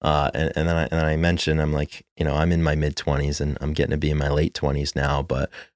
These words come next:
I was like, "You, you definitely do wonder." And, and I put a call out to everybody. I'm like, "For, for those of you who are older than me, um, you know, what do you think about this? And, like, wh-, did you feel this way? And, and where did you go?"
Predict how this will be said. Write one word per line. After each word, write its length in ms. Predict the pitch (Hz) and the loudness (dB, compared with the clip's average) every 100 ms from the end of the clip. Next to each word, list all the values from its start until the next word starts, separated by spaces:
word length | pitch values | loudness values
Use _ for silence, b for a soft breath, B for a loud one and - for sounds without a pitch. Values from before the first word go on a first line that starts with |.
| - | -4
I 40 | |
was 60 | 85 | 0
like, 160 | 80 | 0
"You, 160 | 87 87 - | 2 0 2
you 100 | 92 | 6
definitely 360 | 117 - 156 | 6 8 4
do 160 | 117 170 | 6 6
wonder." 560 | 98 80 73 76 82 - | 6 6 6 4 4 2
And, 420 | 87 87 85 - | 4 6 4 4
and 120 | 90 | 4
I 80 | 90 | 4
put 160 | - | 4
a 40 | 113 | 4
call 300 | - 151 156 | 8 8 10
out 200 | 92 82 | 8 6
to 80 | 85 | 4
everybody. 440 | 87 78 82 80 | 4 4 4 4
I'm 160 | 80 80 | 4 4
like, 180 | 80 | 0
"For, 240 | - 90 90 | 0 2 2
for 140 | - | 2
those 280 | 92 110 123 | 4 6 6
of 80 | 117 | 6
you 160 | 113 107 | 6 6
who 120 | 95 | 4
are 100 | 90 | 4
older 300 | 87 92 82 | 4 4 2
than 200 | 76 76 | 2 2
me, 260 | 76 71 73 b b _ | 2 2 -2 b b _
um, 400 | - 76 73 71 - | 2 4 2 0 -4
you 80 | 76 | -2
know, 80 | 80 | 2
what 160 | 92 | 6
do 40 | 104 | 6
you 80 | |
think 240 | 92 95 95 | 6 2 2
about 360 | - - - | 0 0 0
this? 260 | - 71 - | 0 2 2
And, 160 | 73 73 | 0 0
like, 160 | 71 - | -2 -2
wh-, 220 | 85 - | -2 -2
did 220 | 95 82 90 | 0 0 4
you 100 | 95 | 2
feel 320 | - 92 92 | 4 6 6
this 220 | 85 - | 4 4
way? 320 | 87 87 87 | 6 6 6
And, 260 | 78 82 80 | 4 2 2
and 240 | 80 78 73 | 0 0 2
where 200 | 80 90 | 4 4
did 200 | 85 80 | 2 0
you 80 | 82 | 0
go?" 500 | - 95 85 69 | 6 6 8 4